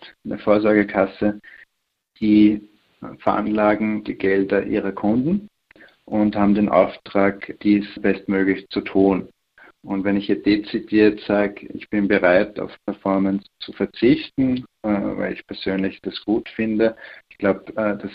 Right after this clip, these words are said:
ist juristisch, äh, nicht durchsetzbar. Als Privatinvestor hat man natürlich jederzeit die Möglichkeit zu sagen, beispielsweise jetzt, ich weiß zwar, äh,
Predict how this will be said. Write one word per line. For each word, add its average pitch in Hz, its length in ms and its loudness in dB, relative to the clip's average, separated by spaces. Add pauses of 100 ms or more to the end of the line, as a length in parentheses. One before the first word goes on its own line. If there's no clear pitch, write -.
(140)
ist - 460 -8
juristisch, 104 760 2
äh, 110 500 -6
nicht 107 360 -6
durchsetzbar. 95 720 -4 (520)
Als 104 180 -6
Privatinvestor 104 960 2
hat 98 100 2
man 104 120 0
natürlich 101 280 2
jederzeit 101 720 4
die 110 60 -6
Möglichkeit 101 560 0
zu - 80 -12
sagen, 101 580 0
beispielsweise 98 600 -2
jetzt, 104 260 2
ich - 180 -12
weiß - 300 4
zwar, 107 300 2 (380)
äh, - 60 -10